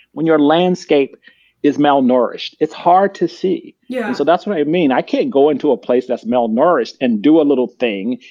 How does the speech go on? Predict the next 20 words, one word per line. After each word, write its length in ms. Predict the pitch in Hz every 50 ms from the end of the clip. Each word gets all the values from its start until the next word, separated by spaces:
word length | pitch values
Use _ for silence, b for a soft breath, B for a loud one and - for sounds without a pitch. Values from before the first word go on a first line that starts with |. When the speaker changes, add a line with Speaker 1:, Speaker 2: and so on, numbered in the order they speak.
| B B
Speaker 1:
and 160 | - 127 123 131
then 120 | 143 135
expect 640 | 127 - - - - - 151 135 117 - _ - - _ _ _ _ _ _ _ _ _ _ _ _ -
people 460 | - - 143 127 - - 123 127 123
to 200 | - - - -
actually 420 | 120 123 117 - - - 127 120 113
get 260 | 104 - 135 135 -
behind 340 | - - - 147 165 185 170
it 40 |
because 300 | - 120 - - 131 - -
it's 120 | 160 165 -
just 180 | - - -
a 60 | -
little 300 | 113 110 113 139 156 147
thing 320 | 143 - - 156 160 156 139
in 100 | 120 113
this 160 | 113 107 - -
larger 460 | 113 123 139 143 143 139 135 - 131
malnourished 640 | 120 123 123 120 117 113 107 113 113 113 107 104 - -
landscape. 540 | 117 107 107 104 - - - - - -